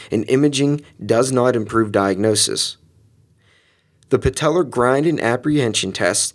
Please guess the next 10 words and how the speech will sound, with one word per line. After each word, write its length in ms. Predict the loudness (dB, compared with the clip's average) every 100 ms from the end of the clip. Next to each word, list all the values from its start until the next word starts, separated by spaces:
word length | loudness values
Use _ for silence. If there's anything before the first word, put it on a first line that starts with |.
| -6
have 200 | -4 -2
limited 540 | -2 0 0 0 -2 -8 _ -2
diagnosis 640 | 0 0 0 -2 -2 -4 -2
accuracy 480 | -2 -2 -4 -2 -4
for 180 | -4
P 240 | -6 -2 -2
F 180 | -2 -6
P. 260 | -10 -10 -14 _ _ _ _ _ _ _ -20 -10
Knee 240 | -2 2 0
crepitus, 720 | 0 0 2 2 2 0 -4